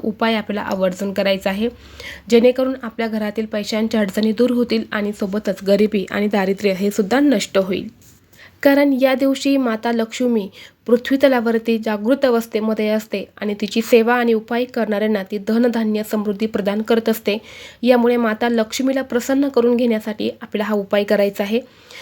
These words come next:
किंवा त्याला तुम्ही सेवा देखील म्हणू शकतात. अतिशय उच्च कोटीची सेवा आहे ही माता लक्ष्मीला प्रसन्न करून घेण्यासाठी. तर तुम्हाला हा जो उपाय आहे ना, हा उपाय तुम्हाला सायंकाळी सहा नंतरनं करायचा आहे. सहा नंतरनं आपण आपल्या देवघरामध्ये दिवे लावतो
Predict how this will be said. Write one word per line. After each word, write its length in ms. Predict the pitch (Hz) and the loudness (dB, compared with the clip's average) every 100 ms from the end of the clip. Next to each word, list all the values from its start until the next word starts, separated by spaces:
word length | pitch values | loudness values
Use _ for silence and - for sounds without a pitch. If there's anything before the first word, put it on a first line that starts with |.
| - _ | -20 _
किंवा 200 | 277 294 | 2 4
त्याला 220 | 302 285 | 4 2
तुम्ही 320 | 269 269 262 262 | 2 2 0 -2
सेवा 340 | - 247 240 | 2 4 4
देखील 280 | 240 240 247 | 2 0 -2
म्हणू 240 | 247 226 | 0 0
शकतात. 420 | 220 233 - 208 220 - - - _ | 0 -6 -6 -6 -6 -12 -20 -20 _
अतिशय 340 | 240 269 285 269 - | -4 0 2 2 0
उच्च 240 | 254 - | -4 2
कोटीची 480 | 285 277 240 233 240 | 2 2 0 0 0
सेवा 360 | 226 240 220 220 - | 0 2 2 -2 -4
आहे 220 | 214 214 | -4 -4
ही 120 | 214 | -2
माता 280 | 233 202 190 | 0 0 -4
लक्ष्मीला 560 | 208 208 - 220 208 226 | -4 -6 -2 -2 0 0
प्रसन्न 440 | 226 220 208 208 | 0 0 0 0
करून 300 | 233 254 226 | 2 2 2
घेण्यासाठी. 540 | 208 208 190 190 185 185 - _ - - - - | -2 -4 -4 -6 -8 -10 -14 _ -20 -20 -20 -4
तर 60 | 233 | 2
तुम्हाला 440 | 269 262 269 269 | 4 4 2 0
हा 200 | 262 262 | 0 0
जो 180 | 262 254 | 2 2
उपाय 280 | 254 240 233 | -2 -2 -2
आहे 220 | 233 226 | 0 -2
ना, 120 | 220 | -4
हा 120 | 208 214 - | -4 -8 -6
उपाय 240 | 240 240 | -4 -2
तुम्हाला 340 | 247 240 220 226 | 0 0 0 0
सायंकाळी 600 | - 233 233 247 240 233 | 0 0 0 0 2 0
सहा 280 | - 254 262 | 0 0 2
नंतरनं 460 | 254 214 214 220 | 0 0 -2 -2
करायचा 420 | 214 208 202 202 | -2 -2 -2 -4
आहे. 160 | 202 214 - - - - - - | -4 -4 -8 -18 -20 -20 -4 2
सहा 140 | 254 | 4
नंतरनं 460 | 269 247 240 240 240 | 2 0 -2 0 -2
आपण 300 | 220 226 220 | -2 0 -2
आपल्या 240 | 214 214 | -2 -2
देवघरामध्ये 580 | 214 214 220 208 208 208 | 0 0 0 0 0 0
दिवे 300 | 202 214 240 | 2 4 4
लावतो 420 | 233 196 196 190 | 2 0 -6 -10